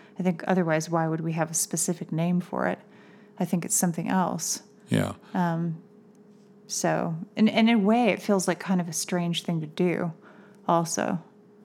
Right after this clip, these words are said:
Speaker 2: What, what, do, to, to be able to gather people together
Speaker 1: Well,
Speaker 2: or to,
Speaker 1: no,
Speaker 2: or
Speaker 1: to
Speaker 2: to name it?
Speaker 1: specifically worship something.
Speaker 2: Yeah.
Speaker 1: To specifically, I don't know, sing to something or wave your arms around
Speaker 2: <laughs>
Speaker 1: or do any of the things that people do. It's,
Speaker 2: Yeah.
Speaker 1: it's,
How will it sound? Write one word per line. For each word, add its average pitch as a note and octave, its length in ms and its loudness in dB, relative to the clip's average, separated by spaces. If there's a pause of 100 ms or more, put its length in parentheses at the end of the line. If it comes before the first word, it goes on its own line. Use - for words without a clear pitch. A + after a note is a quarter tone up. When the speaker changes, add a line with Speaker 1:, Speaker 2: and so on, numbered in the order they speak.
(440)
Speaker 2:
What, G2 200 6
what, F2+ 200 4
do, E2+ 140 2
to, - 400 -6
to - 140 -4
be E2 80 8
able D#2+ 100 8
to - 120 0
gather E2 260 2
people F2 220 -2
together E2+ 340 -2
Speaker 1:
Well, D#2+ 120 4
Speaker 2:
or - 60 4
to, A3 80 4
Speaker 1:
no, A#3+ 120 8
Speaker 2:
or E3 120 6
Speaker 1:
to - 120 6
Speaker 2:
to F#2+ 40 10
name F#2+ 240 10
it? - 40 10
Speaker 1:
specifically G#3+ 580 4
worship F3+ 580 2
something. - 600 -4 (120)
Speaker 2:
Yeah. - 260 4 (100)
Speaker 1:
To G3 80 0
specifically, E3+ 1080 2 (680)
I F3 80 0
don't E3 160 0
know, D#3+ 140 -2
sing F#3 500 4
to F3 100 2
something E3+ 640 -2
or F3 540 -2 (120)
wave F3 320 2
your E3 100 0
arms E3+ 360 0
around E3 520 2
Speaker 2:
<laughs> - 60 -2
Speaker 1:
or E3 260 4
do G3 240 4
any G#3 280 6
of E3 100 0
the E3 60 -2
things F3+ 380 0
that - 240 -2
people F3+ 320 4
do. F#3+ 340 8
It's, F3+ 220 2
Speaker 2:
Yeah. F3+ 180 10
Speaker 1:
it's, F2+ 160 0